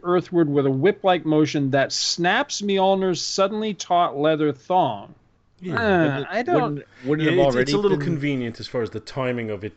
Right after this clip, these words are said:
Speaker 2: You know, it, it didn't snap when it lifted him into space, but it snaps
Speaker 1: Yeah.
Speaker 2: now.
Speaker 3: Yeah.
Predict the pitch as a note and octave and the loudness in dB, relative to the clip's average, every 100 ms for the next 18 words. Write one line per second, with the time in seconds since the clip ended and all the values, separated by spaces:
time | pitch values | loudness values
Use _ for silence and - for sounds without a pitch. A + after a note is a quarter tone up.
0 | D#3 B2+ A#2 A#2 D3 C3 D#3+ D3 - D3+ | -6 -4 -4 -4 -6 -2 0 0 -2 -2
1 | C#3+ C#3+ C3 C3+ B2 B2+ A2 G2 G#2+ - | 0 -2 -2 -2 -2 -4 -6 -6 -8 -8
2 | G#2 G2 G2+ E3+ E3 E3+ E3 D#3+ E3 D3 | -8 -8 -12 -6 0 2 2 2 2 2
3 | A#2+ G2 F#2 | 2 2 0